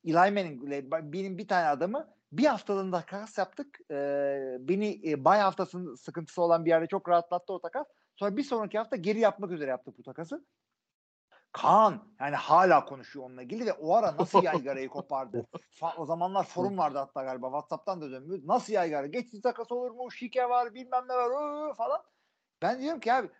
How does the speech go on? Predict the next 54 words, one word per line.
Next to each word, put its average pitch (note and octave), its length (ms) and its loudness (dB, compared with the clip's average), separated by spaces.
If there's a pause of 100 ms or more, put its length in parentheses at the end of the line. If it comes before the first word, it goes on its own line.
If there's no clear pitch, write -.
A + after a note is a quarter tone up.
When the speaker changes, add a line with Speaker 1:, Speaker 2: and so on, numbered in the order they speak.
(200)
Speaker 1:
olur D4+ 320 4
mu?" A#3+ 160 -6
diyor. D#3+ 160 -4
Ben A3+ 160 -2
de C#4+ 40 -8
diyorum D4+ 160 -8
ki, - 100 -20
"Olur G3 240 -2
mu B3 200 -6
değil, C4+ 180 0
olmaz G#3 380 2
mı?" F#3 120 -6
diyeceksin. C#3 360 -12
Kanun, F3+ 300 0
bunlarda, G#3+ 260 0
kurallarda G3+ 560 2
böyle F3 200 -6
bir F#3 40 -16
şey - 140 -10
yok. - 140 -10 (240)
Şunu C#4+ 260 -8
soruyorum. A#2+ 340 -6
Şu D4+ 220 0
anda F3+ 360 4 (260)
bizim, A3+ 360 -8
e, D#3 340 -2
lig A#3 140 -4
kurallarımızda F3+ 580 2
böyle E3+ 200 0
bir E3 60 -8
şey - 140 -6
yok. A2+ 140 -10 (240)
Ben D4 160 4
seninle F#3 320 -2
bu A3 100 4
hafta G3 260 -2
bir D#3+ 80 -18
takas A3+ 320 -8
yapıp D#3+ 140 -8
ondan F#3 260 -2
sonra G3 260 -6
önümüzdeki F#3+ 440 -4
hafta F#3 220 0
geri D#3+ 260 0
döndürmek F3+ 380 -2
üzere D#3+ 180 -2
takas F3 280 -4
yapsam D3+ 300 -4 (380)
sence A3 340 0
bu G3+ 80 -4
yapılır A3 340 4
mı, G#3+ 100 -4
yapılmaz E3 500 -2
mı? G#2+ 80 -18